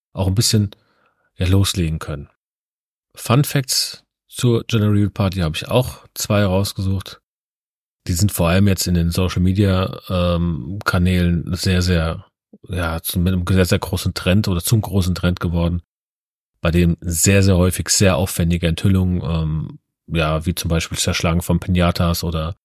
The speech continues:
Schießen mit Konfettikanone oder sonstiges, ähm, ja, benutzt werden, um die, um das Geschlecht einfach preiszugeben. Es gibt aber auch kontroverse Geschichten über Gender Reveal Partys,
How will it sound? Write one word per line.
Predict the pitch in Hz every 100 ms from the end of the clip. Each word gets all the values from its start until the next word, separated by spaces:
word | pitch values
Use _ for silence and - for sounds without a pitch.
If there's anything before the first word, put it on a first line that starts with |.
| _ _ _ _ _ -
Schießen | - 107 92
mit | 95
Konfettikanone | - 104 - 101 95 92 92 92
oder | 90
sonstiges, | 87 98 - 87 85 -
ähm, | - 82 80 - _ _ -
ja, | 85 78 - _ -
benutzt | 98 101 -
werden, | 95 87 87
um | 78 87
die, | 82 78 80 _ _ _ _ -
um |
das | 85
Geschlecht | - - 87 -
einfach | 82 - 78 - _ _ _ _ _
preiszugeben. | - 80 - - 82 76 78 _ _ _ _ -
Es | -
gibt | 147 139
aber | 113
auch | 101 - - _ _ _ _ _
kontroverse | - 104 - 92 82 87 101 110
Geschichten | 92 - 87 - 110 107
über | 90 92
Gender | - 90
Reveal | 87 82 90
Partys, | - 95 120 131 -